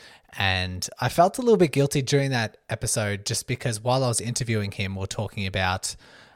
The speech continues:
uh, intensity distributions and, like, a, a structured routine. And I'm a big advocate for people writing things down and really getting a sense of, or at least having,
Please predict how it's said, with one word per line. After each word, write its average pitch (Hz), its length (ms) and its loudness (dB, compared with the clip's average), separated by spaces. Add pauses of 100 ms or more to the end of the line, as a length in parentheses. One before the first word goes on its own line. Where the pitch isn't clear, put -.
uh, 90 240 0
intensity 123 580 -6
distributions 107 960 -2 (160)
and, 90 560 -4 (440)
like, 92 220 -4
a, 87 240 -6
a 90 120 -6
structured - 560 -4
routine. 104 680 -4 (600)
And 98 500 -2 (180)
I'm 120 200 -2
a 113 40 -8
big 151 320 -2 (160)
advocate 117 480 -2
for - 80 -20
people 104 300 -2
writing 101 460 -2
things 98 320 -6
down 92 420 -4 (380)
and 90 500 -6
really 113 280 -4
getting 101 300 -4
a 87 60 -6
sense 95 560 -2 (100)
of, 90 400 -6 (380)
or 92 380 -4
at 123 60 -6
least 123 380 -2
having, 104 520 -4